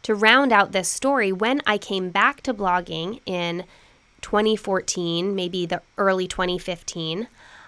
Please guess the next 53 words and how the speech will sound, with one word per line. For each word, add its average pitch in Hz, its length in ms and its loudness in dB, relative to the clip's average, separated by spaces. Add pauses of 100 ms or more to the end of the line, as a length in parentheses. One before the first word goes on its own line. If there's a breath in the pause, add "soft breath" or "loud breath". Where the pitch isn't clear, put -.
(160 loud breath)
I 202 480 6 (180)
did 269 240 0
so 175 520 0
with 196 220 -2
a 208 60 2
very 208 400 4
clear 220 420 0
vision 185 440 -2
of 175 140 -6 (160)
who 233 300 2
I 214 100 2
wanted 185 360 0
to 220 100 -6
speak - 400 -8
to 175 260 -4
on 180 200 -2
my 190 140 0
blog, 170 340 -2 (340 loud breath)
the 196 100 -2
types - 480 0
of 269 140 -2
things 196 300 0
I 185 100 2
wanted 180 320 -2
to 180 60 -6
share, 190 540 0 (460 loud breath)
and 233 480 4 (180)
most 202 320 0
importantly 208 640 2
for 190 200 -4
me 196 220 2
at 175 220 -2
that 170 200 2
time 214 420 2
was 196 200 0
that 190 240 0
it 247 160 4
was 254 180 0
going 202 280 2
to 196 140 -4
be 180 200 -6
a 180 80 -4
business. - 540 -8
It - 100 -4
was 185 140 -6
not 185 240 2
going 208 200 2
to 202 100 -2
be 185 200 -4
a 165 80 -2
hobby 202 600 0
any 180 220 -2
longer. 175 500 -2